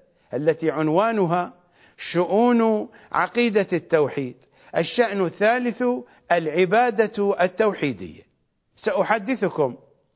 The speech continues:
عن العبادة وعن الترابط فيما بينها وبين ما تقدم الكلام بخصوصه حول أركان عقيدة التوحيد.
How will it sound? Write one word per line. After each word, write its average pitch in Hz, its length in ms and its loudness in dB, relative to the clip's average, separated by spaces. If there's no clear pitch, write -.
عن 185 240 -2
العبادة 208 1040 0
وعن 175 340 2
الترابط 196 760 0
فيما 247 380 2
بينها 208 800 0
وبين 208 540 2
ما 202 440 0
تقدم 180 600 0
الكلام 196 600 0
بخصوصه 208 1080 0
حول 202 720 0
أركان 190 760 0
عقيدة 170 560 0
التوحيد. 165 540 -2